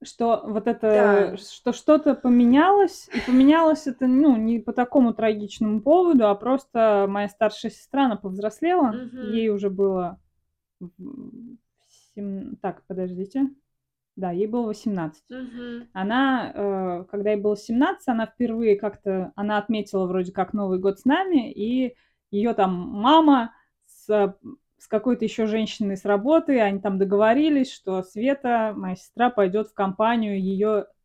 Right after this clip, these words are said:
Speaker 1: сына, вот этой
Speaker 2: Мгм.
Speaker 1: женщины с работы. <laughs> То есть
Speaker 2: <laughs>
Speaker 1: Света пошла в компанию людей, которых она не знала. Там они были, ну, может, им было бы лет по двадцать, ей
Speaker 2: Мгм.
Speaker 1: семнадцать. Там вот, э, как бы она впервые пошла в люди.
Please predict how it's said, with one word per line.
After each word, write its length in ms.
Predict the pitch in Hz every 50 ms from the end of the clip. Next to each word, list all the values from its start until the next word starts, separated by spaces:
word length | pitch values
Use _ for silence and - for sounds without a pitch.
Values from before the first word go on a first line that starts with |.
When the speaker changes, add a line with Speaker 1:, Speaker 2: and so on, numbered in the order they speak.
| _ _
Speaker 1:
сына, 420 | _ - 220 214 196 175 165 170
вот 140 | 165 175 -
этой 180 | 175 - - -
Speaker 2:
Мгм. 20 |
Speaker 1:
женщины 440 | 185 196 202 208 240 233 240 262 254
с 120 | - -
работы. 440 | 311 320 294 294 247 294 269 254 - _ _ -
<laughs> 140 | 262 -
То 80 | 247 269
есть 220 | 294 285 _ -
Speaker 2:
<laughs> 400 | 480 466 494 480 453 403 440 494
Speaker 1:
Света 320 | - - - - - 311 277
пошла 440 | - 269 269 262 - 269 269 320 -
в 80 | -
компанию 640 | - 247 247 240 247 285 302 320 302 285 294 277 262
людей, 340 | 240 240 220 226 285 320 285
которых 440 | 247 233 233 262 262 277 269 - 226
она 200 | 220 233 233 233
не 140 | 233 233
знала. 320 | 208 220 226 214 202 190 190
Там 160 | - 202 214
они 200 | 214 214 226 233
были, 320 | 208 247 240 240 202 - _ _ _ _ _ -
ну, 100 | 302 339
может, 280 | 330 294 294 302 - 254
им 120 | 233 202
было 260 | 220 247 240 226 208
бы 120 | 185 185 190
лет 180 | 196 196 196
по 100 | - 185 165
двадцать, 400 | 165 170 170 170 170 _ _ -
ей 120 | 190 190 196
Speaker 2:
Мгм. 20 |
Speaker 1:
семнадцать. 580 | 233 240 233 185 175 170 170 170 - 233 _ _ -
Там 180 | 180 180 180 -
вот, 80 | 190 _ _ _ -
э, 140 | - - -
как 200 | - 185 170 165
бы 100 | 165 175
она 200 | 180 190 220 233
впервые 500 | 233 - - 226 208 185 202 247 254 240
пошла 420 | - - 196 196 - - 214 208 196
в 40 | 190
люди. 460 | 196 202 202 202 170 165 165 160